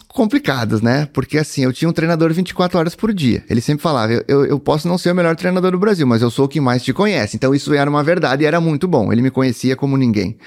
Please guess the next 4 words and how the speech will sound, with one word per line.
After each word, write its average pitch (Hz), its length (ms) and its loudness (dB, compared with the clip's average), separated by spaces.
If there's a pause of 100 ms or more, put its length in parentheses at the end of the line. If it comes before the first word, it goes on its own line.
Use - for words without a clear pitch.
(580)
Por - 140 2
outro - 200 0
lado, 139 480 2 (680)
é... 139 720 2